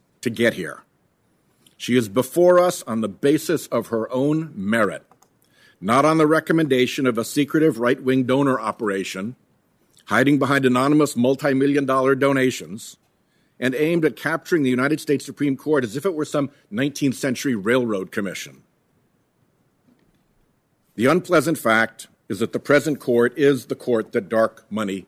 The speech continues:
built. Anonymous donations funded the Federalist Society,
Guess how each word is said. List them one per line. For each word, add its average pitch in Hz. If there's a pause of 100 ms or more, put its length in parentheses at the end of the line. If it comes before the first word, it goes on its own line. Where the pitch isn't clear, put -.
(100)
built. 87 (960)
Anonymous 131
donations 127
funded 139
the 117
Federalist 131
Society, 131